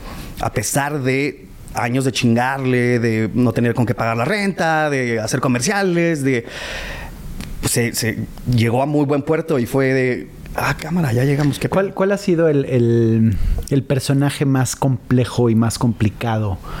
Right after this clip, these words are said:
Speaker 2: ¿Y por qué? O sea, porque, digo, dentro de la actuación me queda claro, son, hay diferentes estilos y,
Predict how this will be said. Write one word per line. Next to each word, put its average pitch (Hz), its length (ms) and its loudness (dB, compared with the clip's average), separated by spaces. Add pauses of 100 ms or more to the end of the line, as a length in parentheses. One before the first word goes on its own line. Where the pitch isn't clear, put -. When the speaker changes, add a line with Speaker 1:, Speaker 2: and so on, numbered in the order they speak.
(1500)
Speaker 2:
¿Y 180 100 2
por 165 240 -2
qué? - 420 -2
O 156 80 0
sea, 165 260 0 (420)
porque, 180 300 0 (240)
digo, 131 280 0 (180)
dentro 131 360 2
de 131 60 4
la 127 60 2
actuación 147 520 0
me 143 120 0
queda 131 180 2
claro, 131 360 2
son, 123 520 2
hay 120 120 2
diferentes 120 440 2
estilos 127 720 2
y, 117 140 4